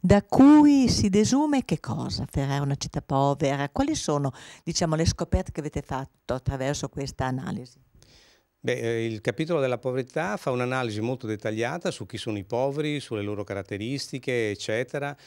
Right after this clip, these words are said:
Speaker 2: Ehm, e la cosa interessante è che Ferrara ha una quantità elevatissima di associazioni e di volontari che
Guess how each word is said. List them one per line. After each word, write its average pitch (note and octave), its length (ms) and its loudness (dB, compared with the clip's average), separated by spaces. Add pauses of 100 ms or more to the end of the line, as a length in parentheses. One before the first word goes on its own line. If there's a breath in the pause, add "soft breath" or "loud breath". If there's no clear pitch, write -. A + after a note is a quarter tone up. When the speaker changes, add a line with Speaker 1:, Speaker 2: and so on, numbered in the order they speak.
(240 soft breath)
Speaker 2:
Ehm, G2 920 -6
e - 80 -10
la C3+ 120 -4
cosa E3 240 -4
interessante C3+ 800 -4
è G#2 60 -8
che A#2 420 -2
Ferrara C3 720 -4
ha B2 60 0
una A2+ 200 -4
quantità A2+ 720 -6
elevatissima A#2 1040 -4
di A#2 180 -4
associazioni A#2 760 -4
e G#2 40 -2
di G2+ 80 -4
volontari G2+ 760 -6
che G#2+ 240 -4